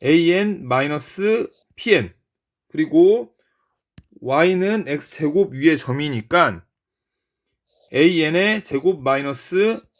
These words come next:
피엔의 제곱, 즉 에이엔 플러스 피엔이 되겠습니다. 너 역시도 같이 해주면 큐엔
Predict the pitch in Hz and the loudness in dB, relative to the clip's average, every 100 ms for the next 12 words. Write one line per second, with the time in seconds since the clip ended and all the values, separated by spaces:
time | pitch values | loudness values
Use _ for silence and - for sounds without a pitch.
0 | _ - 226 165 143 185 - 120 101 - | _ -14 -2 0 0 -2 -2 -6 -8 -12
1 | _ _ _ _ _ _ - 180 208 _ | _ _ _ _ _ _ -2 0 0 _
2 | _ _ _ _ 113 151 170 175 208 208 | _ _ _ _ 0 0 2 2 0 -6
3 | - 190 175 - 208 233 214 _ - 220 | -4 -4 -4 -6 -4 -4 -6 _ -12 -2
4 | 170 139 156 120 131 113 95 82 - _ | 0 0 -2 -2 -4 -8 -10 -12 -18 _
5 | _ _ _ _ _ 165 160 147 - 151 | _ _ _ _ _ 2 2 2 -2 0
6 | 175 175 151 - 180 180 175 175 190 147 | 0 0 -8 -4 2 2 0 -2 -2 -4
7 | 87 _ _ _ _ _ _ _ _ _ | -8 _ _ _ _ _ _ _ _ _
8 | _ _ _ _ - - 208 190 214 208 | _ _ _ _ -18 0 4 4 2 -2